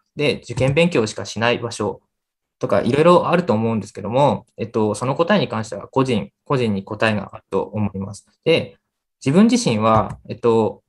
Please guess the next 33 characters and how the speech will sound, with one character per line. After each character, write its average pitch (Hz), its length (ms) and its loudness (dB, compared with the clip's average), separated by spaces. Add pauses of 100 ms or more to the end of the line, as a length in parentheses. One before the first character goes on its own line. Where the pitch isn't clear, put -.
こ - 180 -6
ん 165 80 -2
な 160 100 -2
感 151 200 -4
じ 147 120 -4
に 143 80 -2
な 139 100 -8
っ - 60 -14
て 113 80 -6
る 98 80 -8
と 98 100 -2
思 104 200 -4
っ 104 60 -10
て - 120 -8
い - 20 -10
ま - 160 -12
す。 - 160 -20
え 123 60 -8
っ 113 40 -6
と、 123 100 -4
思 135 260 6
い 135 60 2
出 139 120 2
は、 123 320 2
え 113 60 -2
っ 110 80 -2
と、 104 180 0
部 117 160 -2
活 127 240 -2
と - 80 -6
青 107 260 -2
春 98 140 -8
と、 - 200 -12